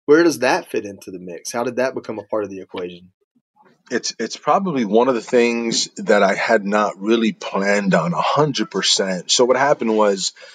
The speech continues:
Speaker 2: after my active duty time, um, I fu-, I went into the reserves and I joined an infantry unit out of New York.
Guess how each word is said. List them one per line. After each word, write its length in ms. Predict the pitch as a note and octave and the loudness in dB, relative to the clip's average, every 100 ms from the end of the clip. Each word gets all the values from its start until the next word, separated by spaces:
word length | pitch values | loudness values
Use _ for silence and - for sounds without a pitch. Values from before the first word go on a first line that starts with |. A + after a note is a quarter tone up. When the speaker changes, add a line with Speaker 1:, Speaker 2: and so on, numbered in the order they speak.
| - _ - | -20 _ -2
Speaker 2:
after 280 | A2+ A#2+ B2 | -2 0 -2
my 180 | A2+ A2+ | 0 2
active 340 | A#2 - G#2 | 0 -2 -4
duty 300 | F#2+ A2+ G#2+ | -2 -2 -2
time, 760 | G2 A2+ G#2+ G#2+ G#2 G2+ F#2+ E2+ _ | -2 0 0 2 0 0 -2 -6 _
um, 360 | G2+ F#2+ F#2+ F#2+ | -2 0 0 0
I 140 | G2+ G2 | -4 -2
fu-, 200 | - - | 0 0
I 80 | G#2 | 2
went 140 | A2+ | 2
into 160 | A#2 A2 | 2 0
the 100 | G#2 | -2
reserves 800 | G2+ F#2 G#2+ G#2+ G#2 G2 F#2+ - | -2 2 4 4 2 0 -4 -4
and 120 | F#2+ | -4
I 60 | G2 | -2
joined 240 | A2+ A2 | 0 0
an 100 | G#2 | 0
infantry 460 | G#2+ A#2 G#2+ F2+ G#2 | 0 -2 -4 -8 -6
unit 380 | F#2+ F#2+ F#2 F2 | -4 -4 -4 -2
out 160 | G2 F#2+ | 0 0
of 100 | F2+ | -2
New 140 | G2 | -4
York. 540 | G2 G2 G2 F2+ - | 0 4 4 2 -2